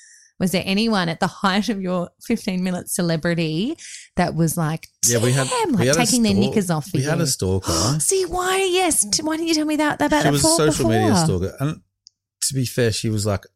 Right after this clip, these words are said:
Speaker 2: slightly obsessed. She would just rock up at, 'cause we did quite a few cooking demos and appearances and random
Speaker 1: At Central
Speaker 2: things.
Speaker 1: Market.
Speaker 2: Yeah, yeah, she would be there at these things. And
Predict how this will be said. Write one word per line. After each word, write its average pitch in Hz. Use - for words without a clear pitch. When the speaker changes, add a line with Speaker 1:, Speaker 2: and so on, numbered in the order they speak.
Speaker 2:
slightly 87
obsessed. -
She -
would 123
just 107
rock 104
up 110
at, 110
'cause 117
we 147
did 143
quite 117
a 101
few 107
cooking 123
demos 104
and 90
appearances 92
and 76
random 85
Speaker 1:
At 82
Central 190
Speaker 2:
things. 190
Speaker 1:
Market. 180
Speaker 2:
Yeah, 170
yeah, 92
she -
would 101
be 104
there 87
at -
these 87
things. 85
And 85